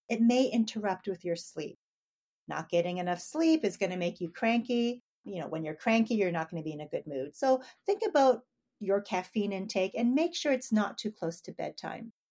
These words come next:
Exactly the same thing with alcohol. For some people, alcohol may help them relax, but again, if it's too close to bedtime, it's going to interrupt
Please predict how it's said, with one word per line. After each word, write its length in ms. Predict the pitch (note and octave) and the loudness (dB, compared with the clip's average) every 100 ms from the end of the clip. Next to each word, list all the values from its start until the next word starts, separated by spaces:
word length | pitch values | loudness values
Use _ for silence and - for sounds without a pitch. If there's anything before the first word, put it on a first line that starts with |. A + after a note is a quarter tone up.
| _ _ _ _ _ | _ _ _ _ _
Exactly 480 | F#3+ E3+ A3+ A3 B3 | -14 -4 0 0 0
the 100 | A#3+ | -2
same 300 | A3 G3+ G3+ | -2 -2 -2
thing 160 | G#3 F#3 | -4 -6
with 140 | F3+ | -6
alcohol. 640 | F3+ E3 - D#3+ C#3+ - _ _ _ _ - | -6 -6 -8 -8 -8 -10 _ _ _ _ -10
For 80 | F#3 | -8
some 300 | - G#3 B3 | -4 -2 -2
people, 400 | C#4 C4+ C#4 - | -2 -2 -2 0
alcohol 520 | G3 G3+ A3+ G#3+ G3 | -2 -2 -4 -2 -2
may 140 | G3 F3 | -2 -4
help 260 | E3+ D#3+ | -4 -6
them 180 | E3+ D#3+ | -6 -6
relax, 580 | D#3 F#3 A3 A3+ A#3 - | -4 -2 0 0 -4 -4
but 140 | A3 G#3+ | -2 0
again, 600 | G#3 A3 A#3 A#3 A3+ A3 | -2 -2 0 2 0 -2
if 120 | G#3+ | -8
it's 180 | - - | -10 -10
too 200 | - C4 | -8 -8
close 320 | - A#3 A3+ | -2 -2 -2
to 100 | - | -6
bedtime, 540 | - F#3 - B3 B3+ - | -2 -2 -2 -4 -4 -4
it's 160 | G#3+ | -8
going 220 | - G3+ G#3 | -4 -6 -4
to 180 | - | -6
interrupt 720 | G#3 G#3+ G3+ E3+ F3+ D4 - | -4 -4 -2 0 0 -2 -6